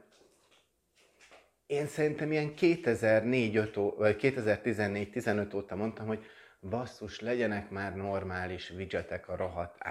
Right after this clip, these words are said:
iPhone-ba, mert egyszerűen kell. És ugye vicces, mert most, a, ez azt hiszem a tizennégyes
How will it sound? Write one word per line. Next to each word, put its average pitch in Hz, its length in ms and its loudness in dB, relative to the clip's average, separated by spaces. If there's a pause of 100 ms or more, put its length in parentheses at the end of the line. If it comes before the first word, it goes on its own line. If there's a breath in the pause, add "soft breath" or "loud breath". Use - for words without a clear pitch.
(100)
iPhone-ba, 95 380 -8
mert 92 280 -6
egyszerűen 92 840 0
kell. 98 380 4 (320 loud breath)
És - 80 -8
ugye 117 160 4
vicces, 117 460 2
mert 104 260 2
most, 110 460 4
a, 101 140 4
ez 90 140 -2
azt 98 80 -2
hiszem 98 200 -4
a 98 100 -4
tizennégyes 95 720 0